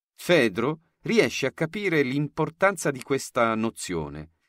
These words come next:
che diventa fondamentale in un modo che lui non aveva neanche sospettato. Il mondo può funzionare senza di essa, ma la vita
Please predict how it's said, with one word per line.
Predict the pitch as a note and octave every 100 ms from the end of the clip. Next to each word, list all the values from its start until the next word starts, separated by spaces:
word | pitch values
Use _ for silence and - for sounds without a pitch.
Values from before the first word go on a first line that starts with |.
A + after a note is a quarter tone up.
| _
che | D#3
diventa | D3 F#3 D3+ A2 A2+
fondamentale | - D#3+ D3+ D#3 E3+ D#3+ D#3 F#3 E3+
in | A#2+ A2
un | B2
modo | C3 A#2+ G2
che | -
lui | A#2 A2+ B2+ D#3+ E3 _ _ _
non | F#2+ A2
aveva | A2+ G#2+ A2 F2+ F2+
neanche | F#2+ A2+ D#3 D#3+ D3
sospettato. | - D3+ - - C#3+ - - - - A#1+ - _ _ _ _ _ _ _ _ _ _ _ _ _ _ _ _
Il | - A2
mondo | G#2+ C3 G#3 G3+ E3+ D#3+
può | B2+
funzionare | A2+ - A2 - A#2+ B2+ D#3 F3 F3 - _
senza | - - D#3+ D#3+ D#3
di | C3 G#2
essa, | D2+ - - B1+ _ _ _ _ _ E2+
ma | F#2
la | E2+
vita | F2 A#2 - C3+